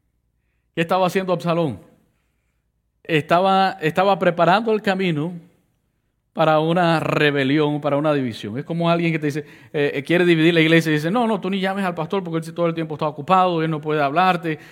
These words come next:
y él, usted no crea nada de esas cosas. El trabajo del pastor es escuchar. <laughs> Pero a veces el enemigo trabaja de esa manera. ¿Para qué? Para, para lograr, pues, apartar a las ovejas. Así trabaja Satanás. Y entonces,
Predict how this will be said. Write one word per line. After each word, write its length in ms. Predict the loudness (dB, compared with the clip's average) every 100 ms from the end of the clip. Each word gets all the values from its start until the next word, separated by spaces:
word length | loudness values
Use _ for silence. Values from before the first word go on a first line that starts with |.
| -12
y 100 | -4
él, 180 | -4 -4
usted 200 | -4 -2
no 120 | 0
crea 240 | 0 2 2
nada 220 | 2 2
de 60 | 2
esas 220 | -2 -6
cosas. 320 | -6 -6 -8 _ _ _
El 160 | -6 -2
trabajo 460 | 0 2 2 2
del 120 | 0 -2
pastor 360 | -6 -4 -2
es 60 | -2
escuchar. 600 | -4 -8 -10 -8 -8 -8
<laughs> 160 | -12 -14 _ _ _ _ _ _ _ _ _ _ _ _ _ _ _ _
Pero 160 | 2 4
a 40 |
veces 280 | 4 2 0
el 80 | 0
enemigo 340 | -2 -2 -2
trabaja 320 | -2 2 4 4
de 60 |
esa 140 | 2 0
manera. 380 | 2 2 2 0
¿Para 240 | 0 2
qué? 320 | -2 -4 -6
Para, 600 | -4 0 0 -2 -10 -20 _ _ -10
para 240 | 0 0
lograr, 580 | 0 -2 2 2 2 -2
pues, 240 | -12 -16 -12
apartar 540 | -6 -4 0 2 2
a 80 | 0
las 120 | -4
ovejas. 560 | -6 -4 -4 -4 -8 -20 _ _ _ _ -14
Así 220 | -10 -4
trabaja 320 | 0 0 0
Satanás. 600 | -2 -6 -4 -2 -4 -10 _ _ _ _ _ _ _ _ _ _
Y 120 | 2
entonces, 500 | 4 2 4 2